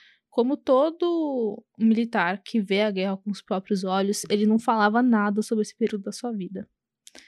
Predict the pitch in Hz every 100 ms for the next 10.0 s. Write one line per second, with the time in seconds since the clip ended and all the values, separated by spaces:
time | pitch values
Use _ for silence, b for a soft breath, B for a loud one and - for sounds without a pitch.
0 | b b b 226 226 320 320 403 254 202
1 | - - _ _ _ - 214 202 190 _
2 | 240 233 285 320 349 285 254 220 226 190
3 | 165 208 220 220 196 196 208 180 190 196
4 | 196 190 190 190 - 196 196 196 190 190
5 | 190 185 190 180 175 - 190 175 - 196
6 | 208 208 202 190 - 185 190 190 226 202
7 | 170 175 - 180 - - 185 190 180 180
8 | 185 - 185 190 _ 190 185 208 220 -
9 | 196 190 202 202 170 175 - 202 214